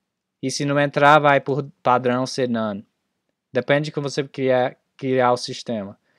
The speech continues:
Se você quiser o padrão pra ser capitalizado, você põe aqui diferente, né? Se você olhar na página do React Native, let's see.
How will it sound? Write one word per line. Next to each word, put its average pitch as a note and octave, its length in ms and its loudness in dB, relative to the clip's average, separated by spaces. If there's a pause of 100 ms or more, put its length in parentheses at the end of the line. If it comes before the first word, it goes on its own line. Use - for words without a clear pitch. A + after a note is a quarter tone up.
Se - 100 -14
você C#3+ 160 -2
quiser D3+ 220 2
o C#3+ 40 2
padrão C#3+ 480 2
pra C#3+ 160 -2
ser C3 460 -4 (260)
capitalizado, C#3+ 880 2 (580)
você C#3 640 -2 (1040)
põe C3 220 0
aqui C3+ 500 -4 (380)
diferente, A#2+ 640 -2
né? A#2 260 -6 (2500)
Se - 80 -20
você A#2+ 200 -4
olhar A#2 240 2
na A#2 220 -2
página A#2+ 300 -2
do A#2 80 -6
React A2+ 260 -4
Native, C3 420 -4 (640)
let's - 200 -18
see. G2+ 360 -8